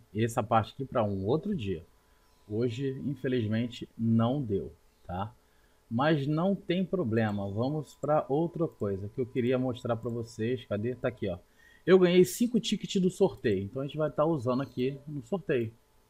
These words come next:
Bom, a meta aqui eu queria pegar... Hum, queria pegar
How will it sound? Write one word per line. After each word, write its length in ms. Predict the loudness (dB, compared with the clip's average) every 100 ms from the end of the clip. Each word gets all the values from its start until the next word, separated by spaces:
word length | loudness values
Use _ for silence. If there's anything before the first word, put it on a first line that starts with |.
| _ _ _ _ _
Bom, 180 | 2 4
a 80 | 6
meta 300 | 6 6 6
aqui 260 | 2 2 4
eu 140 | 4
queria 300 | 4 4 6
pegar... 640 | 6 6 8 8 6 0 -10 _ _ _ _ _ _ _ _ _ _ -12
Hum, 640 | -6 -4 -4 -4 -4 -8 -12 -16 -6
queria 220 | 2 4
pegar 480 | 4 6 6 4